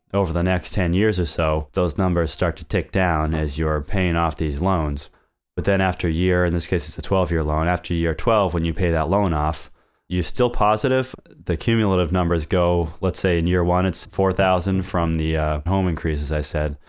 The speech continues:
Those start to tick down so that at year twelve, when you pay off the loan,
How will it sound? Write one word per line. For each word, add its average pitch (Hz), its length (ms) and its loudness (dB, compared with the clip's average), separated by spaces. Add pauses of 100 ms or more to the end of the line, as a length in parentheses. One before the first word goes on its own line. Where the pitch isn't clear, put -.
(360)
Those 92 220 0
start 98 200 0
to - 80 -2
tick - 240 -2
down 90 320 2
so 90 140 -2
that 82 200 2
at 80 140 0
year 87 200 0
twelve, 90 480 2
when 82 120 0
you 80 80 -2
pay 87 180 0
off 85 160 2
the 82 100 -2
loan, 82 440 0